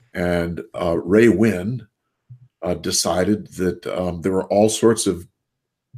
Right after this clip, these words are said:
hegemonic masculinities that showed that men were X, Y, Z. And pretty much what I found was that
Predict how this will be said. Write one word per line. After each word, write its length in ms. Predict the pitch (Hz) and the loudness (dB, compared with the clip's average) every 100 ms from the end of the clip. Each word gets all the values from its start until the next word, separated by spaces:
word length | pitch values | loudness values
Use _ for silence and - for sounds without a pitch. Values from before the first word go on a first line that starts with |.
| - - _ _ _ | -20 -20 _ _ _
hegemonic 760 | - - 123 113 110 107 98 - - _ _ | -6 0 2 4 4 4 0 -10 -20 _ _
masculinities 960 | 98 110 107 95 101 110 - - 92 - - - - - - | -2 -2 -2 -2 -2 -2 -4 -8 -8 -10 -20 -20 -20 -20 -20
that 460 | - 87 98 95 - - - _ _ | -18 -2 2 2 0 -10 -12 _ _
showed 460 | - 120 110 101 87 | 0 6 8 6 2
that 180 | 95 101 | -6 0
men 280 | 110 107 | 2 4
were 280 | 92 95 - | 2 0 2
X, 240 | 101 - - | -2 -2 0
Y, 220 | 92 87 | 2 2
Z. 300 | 98 110 87 | 2 0 0
And 200 | 87 - | -6 -12
pretty 280 | - 247 190 | -8 -4 -2
much 420 | 135 - - - | -2 -4 -8 -6
what 80 | 160 | -6
I 80 | |
found 460 | 147 - - 185 120 | -6 -8 -4 -2 0
was 260 | 87 90 - | -2 -4 -4
that 240 | 95 | -6